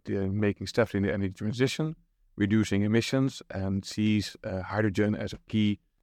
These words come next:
element in that. You also work in very different roles, both on industry, as within I T, as within consulting. So, um, we're very happy to have to get some of the perspectives, uh, that you have from your different roles.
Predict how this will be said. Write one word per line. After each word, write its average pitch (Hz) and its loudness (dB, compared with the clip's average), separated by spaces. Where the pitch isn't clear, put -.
element 110 4
in 95 -6
that. 117 0
You 131 4
also 143 2
work 120 4
in 104 -2
very 127 0
different 104 2
roles, 135 4
both 110 4
on 101 -6
industry, 113 2
as 110 -2
within 104 0
I 101 -2
T, 104 0
as 110 -4
within 95 -2
consulting. 117 0
So, 104 2
um, 101 -4
we're 92 -8
very 120 4
happy 104 0
to 101 -4
have 104 -2
to 107 -4
get 104 -4
some 104 -2
of - -8
the - -10
perspectives, - 0
uh, 98 -2
that 104 2
you 143 6
have 104 0
from 104 0
your 101 2
different 92 -2
roles. 80 -8